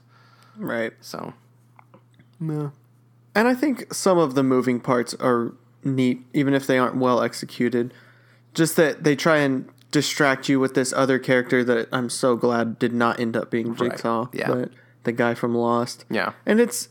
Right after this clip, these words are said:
Speaker 1: it, I think it's cool that it turns out it's not him, and you, like, find out, oh, this g-,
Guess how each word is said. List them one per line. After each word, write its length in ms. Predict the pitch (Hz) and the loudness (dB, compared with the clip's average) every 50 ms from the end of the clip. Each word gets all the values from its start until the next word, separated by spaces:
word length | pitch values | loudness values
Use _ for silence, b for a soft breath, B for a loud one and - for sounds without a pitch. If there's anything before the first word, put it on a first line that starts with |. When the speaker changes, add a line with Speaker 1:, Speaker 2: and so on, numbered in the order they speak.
| - | -2
Speaker 1:
it, 160 | - 220 233 233 | 2 2 2 4
I 120 | - 226 233 | 2 2 2
think 160 | 247 240 220 | 4 4 4
it's 180 | 196 156 - - | 2 2 0 -4
cool 260 | - - - 151 139 131 | -4 2 2 4 4 4
that 140 | 127 131 127 | 4 4 2
it 100 | 120 - | 0 0
turns 240 | - 147 131 127 127 | 0 0 2 4 4
out 200 | 127 123 120 123 | 4 4 4 2
it's 180 | 123 123 - | 0 0 0
not 220 | 135 131 123 - - | 2 2 2 2 2
him, 420 | 139 135 123 123 123 120 120 110 | 2 2 4 4 2 2 0 0
and 160 | - 123 123 | 0 2 2
you, 120 | 127 131 127 | 4 4 4
like, 180 | 120 117 117 - | 4 2 0 -4
find 480 | - - - 147 135 135 135 131 123 131 | -12 -4 0 2 4 4 2 2 2 4
out, 300 | 123 123 120 117 - B B B B B B - | 4 4 4 2 -2 B B B B B B -4
oh, 220 | 147 143 135 127 | -2 0 0 0
this 180 | 117 127 131 131 | 0 -2 -2 -4
g-, 100 | - 131 | -6 -10